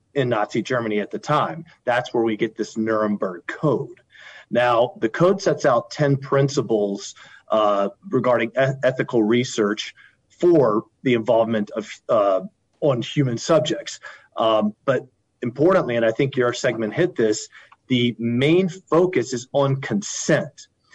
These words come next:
meaning they have to, the, the, the subject has to willfully, knowingly, and voluntarily subject themselves to this experimentation. Now, aside from having the legal capacity, uh, to consent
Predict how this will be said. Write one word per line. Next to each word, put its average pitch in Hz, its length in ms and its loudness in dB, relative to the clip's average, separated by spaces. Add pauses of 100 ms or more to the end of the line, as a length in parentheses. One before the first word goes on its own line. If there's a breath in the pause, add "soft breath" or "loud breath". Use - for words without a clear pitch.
(100)
meaning 127 240 0
they 131 120 0
have 151 280 2
to, 123 160 2 (140)
the, 131 100 0 (100)
the, 113 460 2
the 107 360 -2 (160)
subject 160 560 0
has 170 440 -2
to 131 320 0
willfully, 120 680 2
knowingly, 135 400 2
and 120 140 -4
voluntarily 123 920 2 (260 soft breath)
subject 139 680 -2
themselves 104 760 0 (180 soft breath)
to 202 220 4
this 123 340 0 (100)
experimentation. 123 1040 -2 (840 soft breath)
Now, 123 480 4 (380)
aside 180 440 0
from 180 140 2
having 156 300 4
the 131 80 2
legal 135 300 2
capacity, 117 960 -4 (380 soft breath)
uh, 110 360 2
to 110 100 -8
consent 107 540 -2